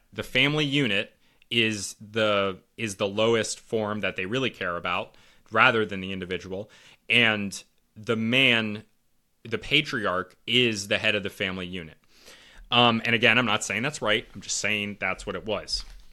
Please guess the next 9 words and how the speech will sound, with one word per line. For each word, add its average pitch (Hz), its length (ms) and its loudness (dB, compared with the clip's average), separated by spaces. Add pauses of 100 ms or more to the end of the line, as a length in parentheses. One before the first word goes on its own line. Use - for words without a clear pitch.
(1200)
So - 140 -2
now, 202 240 8
I 170 80 4
mean, 170 180 4
the 165 100 4
individual, 139 600 2 (300)
it, 117 220 -10
it 123 220 -6
is, 107 480 0